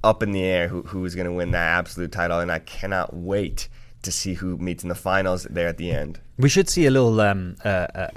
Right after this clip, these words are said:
Speaker 2: a difference in Buchecha's performance this time round as well, I think, because, uh, they've actually, they've, um, they're changing the format a touch for the finals, uh, A D C C this year, because historically what they've done is they always started with the lightest weight classes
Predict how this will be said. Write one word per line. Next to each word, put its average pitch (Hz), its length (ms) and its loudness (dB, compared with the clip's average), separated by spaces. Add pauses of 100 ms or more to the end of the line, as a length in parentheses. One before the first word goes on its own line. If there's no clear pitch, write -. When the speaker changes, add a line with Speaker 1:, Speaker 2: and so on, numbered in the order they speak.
(160)
Speaker 2:
a - 100 -10
difference 104 580 2
in 98 140 -2
Buchecha's 104 500 0
performance 107 540 2
this 104 80 -6
time 95 260 -2
round 92 180 -2
as 85 120 -6
well, 101 160 4
I 92 40 -2
think, 101 300 -2
because, 104 380 0 (360)
uh, 104 380 6
they've 123 180 4
actually, 131 460 2 (100)
they've, 110 340 0
um, 101 440 2 (240)
they're 127 100 4
changing 139 340 2
the 117 80 0
format 131 480 2
a - 60 -8
touch - 560 4
for - 160 -2
the 104 80 2
finals, 123 640 0
uh, 98 240 0
A 104 100 0
D 98 80 -4
C 110 140 -4
C 107 180 -2
this 110 200 0
year, 123 140 4
because 113 380 0
historically 127 500 6
what 107 160 4
they've 110 160 0
done 98 200 4
is 92 100 -2
they 101 100 2
always 101 200 4
started 101 300 4
with 104 140 -2
the 98 80 -4
lightest 139 400 4
weight 107 160 0
classes 92 460 -2